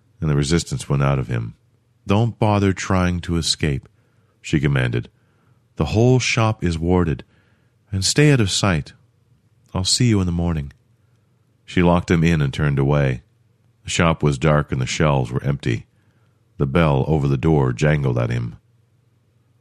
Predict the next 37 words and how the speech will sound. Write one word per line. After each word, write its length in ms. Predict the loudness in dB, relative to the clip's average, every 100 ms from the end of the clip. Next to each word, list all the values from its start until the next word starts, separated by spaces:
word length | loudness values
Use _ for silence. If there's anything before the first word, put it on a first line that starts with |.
| _ _ -2
Oliver 280 | 2 4 4
moved 300 | 4 4 4
a 60 |
window 320 | 4 4 2
shade 280 | 2 2 2
aside 400 | 0 2 2 2
and 120 | 0
watched 360 | 0 0 -2 -6
as 60 | -6
he 100 | -4
crossed 360 | -2 -2 -2
the 80 | -6
street 320 | -4 -2 -2
to 80 | -4
Sorley's. 560 | -2 0 0 0 -4 -12 _ _ _ _ _ _ _ _ _
The 60 | 0
bar's 340 | 2 2 2
door 280 | 2 2 2
opened 300 | 0 0 -2
and 100 | 0
Moira 380 | 2 2 2 2
nearly 260 | 2 0
collided 440 | 0 0 2 2 0
with 120 | -2
a 60 |
big 180 | -2 -4
figure 320 | -4 -4 -2
silhouetted 520 | -2 0 0 0 0 -2
by 120 | -2
the 120 | -2
hazy 320 | 0 0 2
illumination 640 | 0 0 0 -2 -2 -4
inside 580 | -6 -4 -2 0 0 -4 -10 -20 -20 _ _ _
as 80 | -6
he 120 | -4
stalked 400 | -4 -2 -2 -2
out. 260 | -2 -2